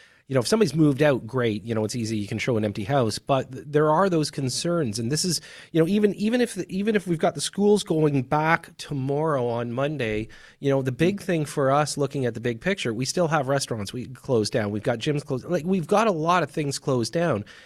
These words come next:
So I still believe that there's that mindset that a lot of people don't want people in their houses.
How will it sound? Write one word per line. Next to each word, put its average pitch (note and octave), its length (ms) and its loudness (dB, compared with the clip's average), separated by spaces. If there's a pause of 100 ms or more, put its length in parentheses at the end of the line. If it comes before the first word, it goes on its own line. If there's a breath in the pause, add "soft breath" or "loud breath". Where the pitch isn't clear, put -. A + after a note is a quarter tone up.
(120 loud breath)
So D3+ 120 -4
I D3 60 4
still G#3+ 340 4
believe E3 520 0
that C3+ 160 0
there's B2+ 180 0
that A#2+ 160 0
mindset C3 640 0
that A#2+ 220 -4
a B2+ 60 -2
lot C3 220 0
of D3 60 -4
people C#3 220 -2
don't C3 320 0
want B2 180 0
people - 280 -2
in A2+ 60 2
their D3 120 2
houses. F#3+ 400 -2